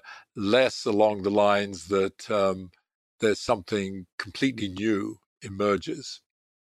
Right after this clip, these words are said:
Um, because, uh, you know, let's, let's take something that is presumably a little simpler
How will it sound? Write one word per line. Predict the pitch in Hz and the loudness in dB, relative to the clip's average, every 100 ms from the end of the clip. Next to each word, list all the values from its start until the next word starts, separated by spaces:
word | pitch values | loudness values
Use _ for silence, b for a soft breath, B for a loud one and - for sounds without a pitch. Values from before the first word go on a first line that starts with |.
| _ _ | _ _
Um, | 147 113 110 110 107 104 101 110 - _ - 160 104 | 2 6 8 8 6 4 0 -4 -14 _ -16 -14 -4
because, | 135 - 143 135 120 - B B - | -4 2 4 4 2 -6 B B -2
uh, | 131 123 131 | 4 6 4
you | 175 | 2
know, | 135 117 143 | 4 4 4
let's, | 131 147 - | 2 0 0
let's | 156 - - _ _ _ _ _ _ _ _ - | -2 -2 -12 _ _ _ _ _ _ _ _ -2
take | 127 120 | -2 0
something | - 120 101 117 110 110 90 | 0 0 2 0 0 -2 2
that | 107 104 98 - | 4 4 2 -6
is | 123 95 - _ _ _ _ - | -6 -6 -8 _ _ _ _ -12
presumably | - 90 127 127 95 98 | -10 -6 -4 -4 -2 -2
a | |
little | 98 104 92 | 0 -2 -4
simpler | - - 156 123 104 90 95 | -8 -6 -6 -4 -4 -4 -6